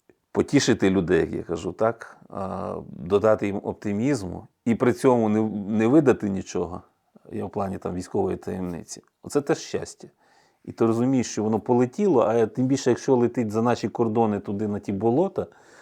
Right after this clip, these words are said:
І ти бачиш, як вони, їх то,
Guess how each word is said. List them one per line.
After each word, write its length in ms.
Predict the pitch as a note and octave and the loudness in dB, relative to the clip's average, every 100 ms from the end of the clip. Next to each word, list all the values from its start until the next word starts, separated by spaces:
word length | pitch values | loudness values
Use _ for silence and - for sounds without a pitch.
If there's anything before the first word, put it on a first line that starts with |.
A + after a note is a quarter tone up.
| - - - - - _ _ - | -20 -20 -20 -20 -20 _ _ -4
І 60 | A2 | 2
ти 120 | A#2+ | 4
бачиш, 420 | B2 A2+ G#2+ - | 6 4 0 0
як 160 | A2 A2+ | 0 2
вони, 440 | A2+ A2 G#2+ G2 - _ _ _ _ _ _ _ _ _ _ _ _ - | 0 2 0 -2 -10 _ _ _ _ _ _ _ _ _ _ _ _ -12
їх 180 | G#2 - | -10 -6
то, 220 | G2+ | -8